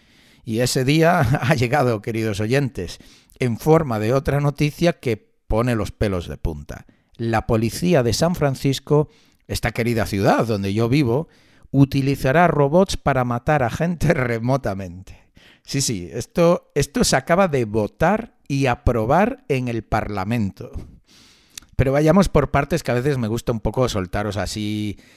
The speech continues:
eh, las cosas, ¿no? Directamente para dejaros un poco volados de la cabeza. <laughs> Hace una semana,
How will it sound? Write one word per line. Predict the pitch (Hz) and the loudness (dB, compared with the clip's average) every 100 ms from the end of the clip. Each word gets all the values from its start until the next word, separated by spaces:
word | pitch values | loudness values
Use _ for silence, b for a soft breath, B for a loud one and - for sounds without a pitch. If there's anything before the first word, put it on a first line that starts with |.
| b b - | b b -8
eh, | 104 104 98 98 | -6 -4 -4 -4
las | 101 95 | -4 -4
cosas, | - 123 120 113 107 | -2 0 0 -2 -2
¿no? | 131 | -2
Directamente | 113 110 - 110 117 131 | -2 -4 -4 -4 -2 -2
para | 123 98 | -2 -4
dejaros | 110 110 107 | -4 -4 -4
un | 101 | -4
poco | 113 - 113 110 107 | -4 0 0 2 0
volados | 104 107 107 104 | 0 0 -2 -4
de | 104 | -4
la | 98 | -6
cabeza. | 98 92 92 - - | -6 -6 -8 -10 -12
<laughs> | - - - - 233 - - - - _ _ - | -10 -10 -14 -20 -20 -20 -20 -20 -20 _ _ -6
Hace | 156 220 | 0 4
una | 196 196 | 4 4
semana, | - 127 147 107 101 110 | 2 0 0 -2 -4 -10